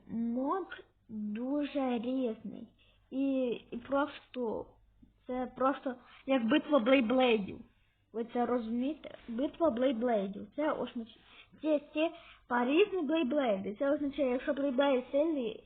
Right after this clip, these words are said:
а інший є, наприклад, ну, Бейблейд, де забрали сильну штуку і дали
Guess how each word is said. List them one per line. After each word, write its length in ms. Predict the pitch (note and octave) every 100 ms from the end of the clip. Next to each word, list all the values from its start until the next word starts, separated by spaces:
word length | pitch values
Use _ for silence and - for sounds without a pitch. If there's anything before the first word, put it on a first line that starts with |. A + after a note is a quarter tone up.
| -
а 240 | A#3+ A#3+ A#3+ - - -
інший 600 | C#4+ C#4 C4 B3 A#3 G3+
є, 200 | G#3 A#3 - _ _
наприклад, 520 | A#3 A#3 B3 - G3 F#3+ - - - - - _ _ _ _ _ _ - -
ну, 120 | D#4+
Бейблейд, 560 | A#3+ C#4 C4 C4+ C#4 A#3
де 160 | C#4
забрали 360 | B3+ B3 C4 B3 - - - B3+ C4+ C#4
сильну 320 | D4+ C4+ B3
штуку 360 | C4 - C#4 C#4+
і 100 | C4
дали 480 | A3+ B3+ C4+ C4